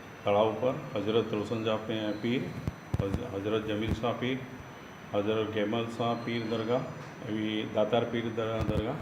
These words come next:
એવી રીતે કુલ ટોટલ આઠ, અ, અ,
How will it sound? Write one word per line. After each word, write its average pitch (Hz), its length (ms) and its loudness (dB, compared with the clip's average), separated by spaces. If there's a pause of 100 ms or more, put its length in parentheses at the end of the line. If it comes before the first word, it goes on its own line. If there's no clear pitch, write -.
(160)
એવી 110 100 0
રીતે 110 100 0
કુલ 113 240 0
ટોટલ - 420 12 (360)
આઠ, 131 420 2
અ, 143 760 0 (3000)
અ, 107 840 -2